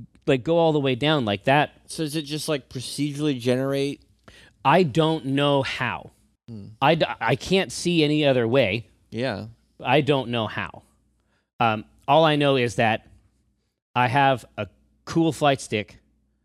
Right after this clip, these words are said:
Speaker 1: and I wanna put it to work in
Speaker 2: Yeah.
Speaker 1: there. Like, for me,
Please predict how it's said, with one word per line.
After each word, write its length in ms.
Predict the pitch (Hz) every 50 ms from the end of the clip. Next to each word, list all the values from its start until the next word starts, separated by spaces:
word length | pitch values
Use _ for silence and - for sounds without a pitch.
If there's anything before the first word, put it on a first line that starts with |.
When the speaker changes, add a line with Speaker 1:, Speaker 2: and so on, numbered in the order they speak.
| _ _ _ _ -
Speaker 1:
and 120 | 117 117
I 80 | 117 117
wanna 220 | 120 123 123 117
put 200 | - - - 131
it 100 | 123 - -
to 200 | - 139 139 135
work 320 | 120 113 101 98 - - - _ _ _ _ _ _ _ _ _ _ _ -
in 140 | 135 131 120
Speaker 2:
Yeah. 60 | 117
Speaker 1:
there. 180 | 113 101 90
Like, 140 | 117 135 131
for 140 | - - 165
me, 520 | 156 160 185 208 208 180 165 160 151 -